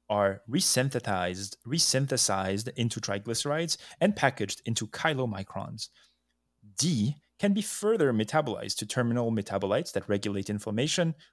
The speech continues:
or choice E, contain twelve to twenty-four carbons.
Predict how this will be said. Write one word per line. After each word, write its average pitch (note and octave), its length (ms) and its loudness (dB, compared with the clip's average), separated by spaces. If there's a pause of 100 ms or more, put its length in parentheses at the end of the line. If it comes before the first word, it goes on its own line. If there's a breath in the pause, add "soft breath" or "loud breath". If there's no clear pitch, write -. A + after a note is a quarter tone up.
(120)
or F3+ 160 2
choice - 460 0
E, A2 300 0 (340)
contain A#2 580 -2 (200)
twelve F3 260 0
to - 80 -10
twenty-four G#2 680 0 (260)
carbons. - 680 -12